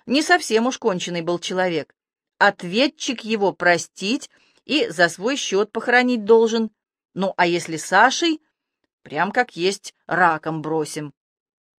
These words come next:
Альк задумчиво прикинул ширину прохода. «А если вообще мимо проскочит?» «Не проскочит»,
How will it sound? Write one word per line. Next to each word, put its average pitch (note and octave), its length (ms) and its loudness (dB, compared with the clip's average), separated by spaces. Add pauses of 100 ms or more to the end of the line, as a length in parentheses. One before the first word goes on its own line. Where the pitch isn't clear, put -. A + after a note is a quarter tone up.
(840)
Альк G3 220 4
задумчиво A#3 640 2
прикинул G3+ 560 -6
ширину F#3 340 -6
прохода. E3+ 640 -2 (400)
«А F3+ 120 2
если G#3 260 2
вообще G#3+ 360 2
мимо B3 260 2
проскочит?» A3+ 640 2 (1400)
«Не D#3+ 180 -10
проскочит», A3+ 720 2